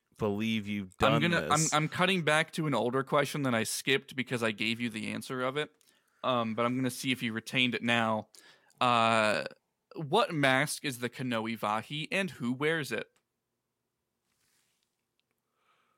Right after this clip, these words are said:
Speaker 1: You gave me the answer to this question?
Speaker 2: I me-, I mentioned the Vahi, and I, uh, I said what it was.
Speaker 1: When? <laughs>
Speaker 2: In, uh, in Infinity War.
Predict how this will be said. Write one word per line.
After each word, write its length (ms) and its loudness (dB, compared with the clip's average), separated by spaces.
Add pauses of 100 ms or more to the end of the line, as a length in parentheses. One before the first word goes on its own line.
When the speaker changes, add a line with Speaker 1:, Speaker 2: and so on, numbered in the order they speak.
(540)
Speaker 1:
You 180 -8
gave 260 -2
me 80 -2
the 200 -2
answer 280 0
to 80 2
this 160 2
question? 560 -2 (520)
Speaker 2:
I 80 0
me-, 200 0
I 80 4
mentioned 520 -2
the 80 -2
Vahi, 460 -2
and 120 -2
I, 200 2
uh, 260 4
I 80 0
said 280 0
what 200 -2
it 80 -8
was. 300 -6 (2000)
Speaker 1:
When? 760 6 (440)
<laughs> 840 -8
Speaker 2:
In, 220 -2
uh, 360 0
in 280 -2
Infinity 320 -4
War. 260 -4